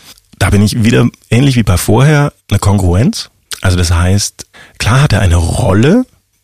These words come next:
der Führungskraft, die er sich selber gibt, die er aber auch von den anderen bekommt, aber wo er sich nicht verbirgt, wo er also auch sich selbst mit reingibt, was nicht heißt, dass er über sein ganzes Innerstes dauernd die ganze Zeit reden muss. Nee, ist ja auch noch Arbeit,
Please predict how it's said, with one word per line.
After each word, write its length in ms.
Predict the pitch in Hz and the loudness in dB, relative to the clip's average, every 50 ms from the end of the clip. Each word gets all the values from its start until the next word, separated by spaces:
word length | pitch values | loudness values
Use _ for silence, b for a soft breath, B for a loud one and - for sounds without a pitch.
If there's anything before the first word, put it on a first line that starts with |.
| - _ - | -20 _ -2
der 180 | - 87 82 80 | 0 0 0 0
Führungskraft, 840 | - - - 135 - 160 156 - - - - 139 147 - - - - | -2 -2 -2 0 0 0 -2 -2 -4 -6 -4 -4 -4 -4 -6 -6 -4
die 80 | - | -4
er 60 | - - | -4 -4
sich 160 | - - - | -4 -6 -4
selber 260 | - 117 120 127 127 | -2 0 0 0 -2
gibt, 240 | - 143 - - - | -2 -4 -6 -4 -4
die 60 | 101 | -2
er 40 | 95 | -2
aber 140 | 92 92 90 | -2 -2 -4
auch 80 | - | -4
von 100 | - - | -4 -4
den 100 | 92 - | -4 -2
anderen 220 | - 90 90 90 87 | -2 0 0 0 -2
bekommt, 460 | 85 - - - 104 127 156 - B B B B B B B B B B B - | -2 -4 -4 -2 0 0 -2 -2 B B B B B B B B B B B -4
aber 580 | - 98 95 107 101 101 101 101 98 98 - - _ | -4 -2 0 0 0 2 2 2 0 0 -2 -6 _
wo 240 | - 98 95 107 113 | -6 -2 0 0 2
er 80 | 107 | 2
sich 180 | 101 107 - - | 0 0 0 0
nicht 320 | 104 101 104 - - - | 0 0 0 -2 -4 -8
verbirgt, 800 | - - 101 90 - 110 113 120 110 98 - - - - - - - _ _ _ _ _ _ | -6 -4 -4 -2 0 0 0 0 0 -2 -4 -6 -10 -10 -12 -12 -16 _ _ _ _ _ _
wo 120 | - 92 92 | -2 -2 0
er 80 | 90 | 0
also 180 | - 98 - - | 0 -2 -2 -4
auch 140 | - - - | -6 -6 -6
sich 180 | - 98 - | -6 -6 -4
selbst 460 | - - 92 95 107 117 - - - - | -2 -2 0 0 0 0 -2 -2 -4 -4
mit 180 | 87 - 85 | -4 -2 -2
reingibt, 380 | 90 95 123 147 151 - - - | 0 0 0 0 0 -2 -2 -4
was 120 | - - | -2 0
nicht 280 | - 127 143 139 - - | 0 0 0 -2 -2 -4
heißt, 360 | 92 87 98 101 - - - | -2 -2 -2 -2 -2 -2 -4
dass 180 | 92 87 - - | -4 -4 -2 -2
er 260 | 101 92 90 90 85 B B B B B B B B B B B | -2 0 0 -2 -4 B B B B B B B B B B B
über 340 | 104 95 98 95 92 90 87 | -2 -2 0 0 0 0 -2
sein 160 | - 90 85 | -2 -2 0
ganzes 320 | 92 95 107 - 104 - | 0 -2 -2 -2 -4 -4
Innerstes 720 | - 104 107 123 123 98 - - - 101 95 - - - - | -2 0 0 2 2 0 -2 -2 -4 -4 -4 -2 -4 -6 -4
dauernd 340 | - 95 92 95 95 92 - | -2 -2 0 0 0 -2 -2
die 40 | - | -4
ganze 220 | - 90 - - | -4 -4 -4 -4
Zeit 140 | - 92 92 | -4 -2 -2
reden 180 | 110 120 110 87 | 0 0 0 0
muss. 160 | 80 78 - | 0 -2 -2
Nee, 140 | 104 101 82 | -2 -2 -2
ist 120 | 80 - | -2 -4
ja 80 | - - | -4 -2
auch 60 | 95 | -2
noch 140 | 87 85 87 | -2 -2 -2
Arbeit, 360 | - - - - - - | -2 -2 -4 -4 -6 -10